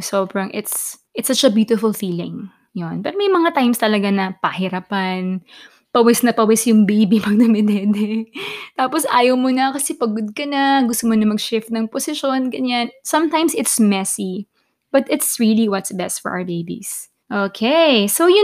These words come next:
lang naman yung nilagay na myths dito sa article na to, I'm going to also read another article from The Asian Parent. So, makalagay dito,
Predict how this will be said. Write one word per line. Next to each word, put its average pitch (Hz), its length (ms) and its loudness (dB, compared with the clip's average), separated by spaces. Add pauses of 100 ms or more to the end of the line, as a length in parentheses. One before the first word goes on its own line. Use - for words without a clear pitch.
lang 403 160 4
naman 381 240 4
yung 339 160 4
nilagay 254 320 4
na 226 160 4
myths 180 480 -4
dito 208 320 -6
sa 214 480 0 (320)
article 220 440 0
na 196 140 2 (100)
to, 190 220 2
I'm 254 180 4
going 311 400 2
to 277 480 2 (180)
also 233 320 -2
read 226 240 -4
another 214 360 2
article 196 500 -2
from 202 400 0
The 202 80 -2
Asian 208 340 -2
Parent. 202 460 -2 (260)
So, 220 220 2
makalagay 214 560 2
dito, 196 400 -4